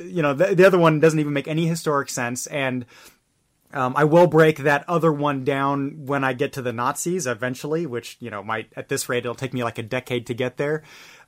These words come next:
Um, but yeah, just, just so it's clear that we're not talking about that. We're talking about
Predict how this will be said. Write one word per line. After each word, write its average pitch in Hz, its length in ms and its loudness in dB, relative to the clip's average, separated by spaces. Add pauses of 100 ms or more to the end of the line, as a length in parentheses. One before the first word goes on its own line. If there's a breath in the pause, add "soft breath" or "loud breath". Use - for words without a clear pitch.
Um, 120 420 0
but 160 160 2
yeah, 147 240 2
just, 151 400 -4
just - 260 -2
so 135 340 0
it's - 120 -10
clear 143 220 -4
that 117 100 -4
we're 120 100 -4
not 120 180 -4
talking 123 320 -2
about 101 260 -8
that. 95 180 -12
We're - 80 -14
talking 117 400 -8
about 107 300 -6